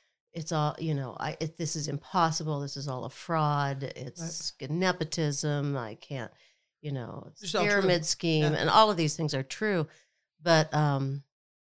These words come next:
Speaker 1: it's very easy. I guess this connects to the thing that is so corrosive about the academy in the current day because of the collapse of hiring is bitterness.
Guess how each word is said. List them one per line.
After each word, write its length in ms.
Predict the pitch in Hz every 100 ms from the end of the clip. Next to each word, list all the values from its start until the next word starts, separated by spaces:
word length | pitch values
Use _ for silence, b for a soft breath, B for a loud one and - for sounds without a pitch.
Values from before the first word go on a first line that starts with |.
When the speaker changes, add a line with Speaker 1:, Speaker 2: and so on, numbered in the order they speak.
| _ _ -
Speaker 1:
it's 160 | 160
very 480 | 156 143 180 220 240
easy. 400 | 196 170 165 165
I 100 | -
guess 240 | 160 214 185
this 160 | 165
connects 420 | - 170 147 - -
to 200 | 180 156
the 140 | 156
thing 420 | - 160 147 143 -
that 180 | 147 143
is 140 | 135
so 200 | - 185
corrosive 920 | 208 160 127 127 143 - - - - b b b b
about 280 | - 156 139
the 80 | 151
academy 500 | - 151 147 151 147
in 100 | 139
the 80 | 139
current 360 | - 143 - -
day 360 | 139 139 143 _ _ _
because 460 | 165 160 - 165 160
of 80 | 151
the 80 | 147
collapse 420 | 156 139 147 -
of 100 | 156
hiring 440 | 151 170 160 139
is 220 | - 139
bitterness. 580 | 139 139 143 117 131 -